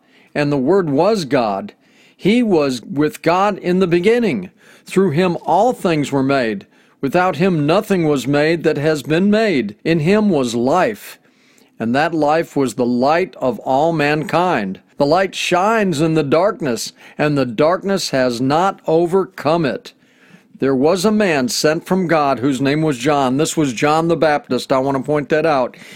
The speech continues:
He came as a witness to testify concerning that light, so that through him all might believe. He himself was not the light. He came only as a witness to the light.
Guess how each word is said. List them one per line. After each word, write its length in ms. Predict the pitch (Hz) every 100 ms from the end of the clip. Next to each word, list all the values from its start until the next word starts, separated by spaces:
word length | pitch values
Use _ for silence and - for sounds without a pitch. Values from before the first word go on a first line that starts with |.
| - - -
He 140 | 190
came 320 | - 220 240
as 120 | 214
a 60 | 170
witness 480 | 160 226 480 123 -
to 140 | -
testify 800 | - - 220 220 - 160 139 123 117
concerning 600 | - 123 - 175 185 180
that 260 | 156 151
light, 400 | 143 139 127 104 - - - -
so 220 | - - 160
that 240 | 151 -
through 240 | - 285 202
him 360 | 170 131 104 -
all 260 | 151 214 226
might 380 | 156 156 180
believe. 680 | 175 196 262 247 135 98 - - - - _ _ _ _ _ -
He 200 | 147 147
himself 520 | 147 147 170 180 -
was 240 | 147 127
not 320 | 131 156 214 -
the 80 |
light. 400 | 135 127 113 90 - - - _
He 200 | - 220
came 280 | - 185 165
only 360 | 165 196 226 175
as 160 | 143
a 60 | 147
witness 540 | 143 175 175 170 - _ -
to 260 | 175 226
the 140 | 165 123
light. 480 | 123 117 95 -